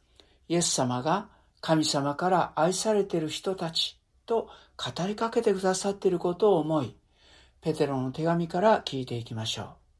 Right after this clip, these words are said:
この手紙を受け取るのは、小アジア、現在のトルコの国に離散したクリスチャンたちでした。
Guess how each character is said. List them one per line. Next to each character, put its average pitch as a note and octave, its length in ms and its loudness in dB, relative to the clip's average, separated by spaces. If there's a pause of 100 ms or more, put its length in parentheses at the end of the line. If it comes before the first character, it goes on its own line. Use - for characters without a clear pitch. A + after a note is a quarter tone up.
(1000)
こ A#3 120 0
の A3+ 140 6
手 A3 140 2
紙 G#3+ 260 8
を G#3 60 6
受 G3+ 160 4
け G3 40 6
取 F#3 200 2
る C3 40 -2
の A2+ 140 -4
は、 D#3+ 220 0 (200)
小 G#3 460 6
ア F#3 80 4
ジ G2+ 180 -6
ア、 E2+ 140 -14 (500)
現 F#3+ 320 6
在 A#2 240 2
の F3+ 280 0 (240)
ト C4 180 4
ル B3 100 4
コ G#3 140 4
の E3 160 0
国 E3 260 -2
に A3+ 260 -2
離 D#3+ 140 -2
散 G3 320 -2
し - 180 -4
た A3+ 220 -6 (400)
ク - 80 -4
リ F3+ 100 4
ス - 100 2
チ - 40 0
ャ B2+ 60 -2
ン - 80 -8
た - 120 -14
ち - 120 -10
で - 100 -14
し - 140 -8
た。 - 120 -20